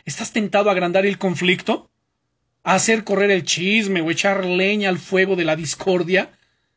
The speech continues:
O sea, las conversaciones agradables, así como las palabras prudentes y amorosas, son semillas de paz. Dios ama a los pacificadores. Recuerden en el, en las bienaventuranzas de Mateo capítulo cinco, particularmente el versículo nueve,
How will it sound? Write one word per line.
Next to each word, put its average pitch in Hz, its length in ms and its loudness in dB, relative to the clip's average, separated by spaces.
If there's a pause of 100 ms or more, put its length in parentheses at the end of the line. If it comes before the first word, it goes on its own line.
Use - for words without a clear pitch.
(300)
O - 40 -12
sea, 190 100 2
las 190 160 2
conversaciones 202 680 -4
agradables, 175 760 0 (240)
así 170 220 -4
como 233 180 0
las 190 180 2
palabras 190 420 2
prudentes 175 520 -2
y 175 40 -2
amorosas, 165 580 0 (180)
son 233 220 -8
semillas 226 440 -4
de 180 100 -2
paz. 214 580 -4 (340)
Dios 214 420 0 (100)
ama 214 340 0
a 202 40 2
los 185 200 -2
pacificadores. 180 880 0
Recuerden 196 520 0 (260)
en 175 220 -2
el, 165 360 2
en 190 120 -2
las 165 140 -4
bienaventuranzas 170 680 0
de 170 60 -2
Mateo 160 340 0
capítulo 185 420 -4
cinco, 165 440 -2
particularmente 175 760 0
el 170 40 0
versículo 160 440 -4
nueve, 180 340 2